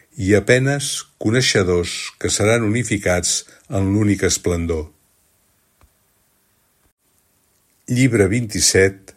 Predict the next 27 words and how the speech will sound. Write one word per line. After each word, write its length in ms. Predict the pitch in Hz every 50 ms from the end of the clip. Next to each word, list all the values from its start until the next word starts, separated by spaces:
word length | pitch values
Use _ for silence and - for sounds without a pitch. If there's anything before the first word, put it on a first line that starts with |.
| _ _ -
verset 640 | - - 90 95 90 - - - 110 110 104 107 - - _ _
set. 640 | _ - - - - - 107 95 87 - - _ - - _ _ _ _ _ _ _ _ _ _ _ _ _ _ _ _ _ _ _ _ _ _ _ _ _ _ _ _ -
Deixem 380 | - 98 - - 123 131 143 147
els 140 | 139 - -
creients 400 | - 123 123 117 123 123 117 104
orgullosos 920 | 117 135 139 127 113 104 104 104 101 107 113 117 110 - 120 117 113 - - - - -
que 160 | _ - 98 95
volen 300 | 107 123 135 135 135 131
alliçonar 460 | 127 117 120 104 - - 107 104 117 120 117
els 160 | 107 95 -
altres 540 | 131 135 139 135 139 139 135 135 131 135 - -
i 180 | - - 110 104
que 140 | 101 - 110
es 80 | 104 -
creuen 320 | - - 131 135 143 143 127
salvats 540 | - - 113 101 95 101 127 131 131 - 120
automàticament 1040 | 110 107 104 - - 107 101 127 143 - 143 - - 104 95 98 117 127 127 123 120 120
per 140 | - 107 98
les 220 | 95 92 90 - -
fórmules 600 | - - 113 120 120 120 117 120 120 120 117 - -
i 60 | 104 95
pels 220 | 98 90 85 -
símbols 540 | - - 117 117 110 104 104 107 104 101 101 90
de 80 | 92
la 140 | 90 85 80
seva 300 | - - 104 92 90 92 87
religió, 540 | 87 90 90 90 82 73 87 98 95 90